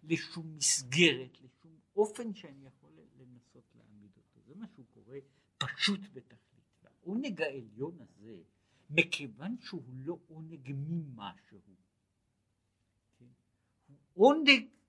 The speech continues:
בתוך מהותו, כן? הוא עונג מעונג, כן?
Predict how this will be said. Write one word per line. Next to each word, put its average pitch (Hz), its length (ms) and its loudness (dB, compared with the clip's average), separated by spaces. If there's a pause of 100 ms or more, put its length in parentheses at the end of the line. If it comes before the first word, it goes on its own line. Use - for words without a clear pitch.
(520)
בתוך 196 500 -20
מהותו, 143 540 -18 (1120)
כן? 120 80 -20 (160)
הוא 123 100 -20 (120)
עונג 233 400 0 (100)
מעונג, 139 480 -16 (1160)
כן? 127 80 -20